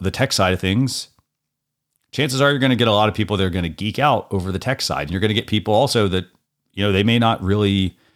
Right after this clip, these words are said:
uh, they may not really be interested in the, the, the tech side may scare them. And so, you know, being a, an active listener,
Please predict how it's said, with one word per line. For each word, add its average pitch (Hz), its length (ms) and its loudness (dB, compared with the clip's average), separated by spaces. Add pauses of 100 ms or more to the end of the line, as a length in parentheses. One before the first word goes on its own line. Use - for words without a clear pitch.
(280)
uh, 82 220 -4 (480)
they 98 100 -4
may 147 120 4
not - 140 2
really 117 220 2
be 107 160 0
interested 110 320 -2
in 147 120 0
the, 127 60 -2 (120)
the, 101 140 -2
the 95 260 -6
tech - 240 -4
side 123 180 2
may 95 100 0
scare 110 360 0
them. - 260 -12 (760)
And 101 100 -2
so, 101 320 2
you 101 80 -2
know, 90 120 2
being 107 260 0
a, 90 200 0 (380)
an 98 100 -2
active 92 360 -2
listener, 98 560 0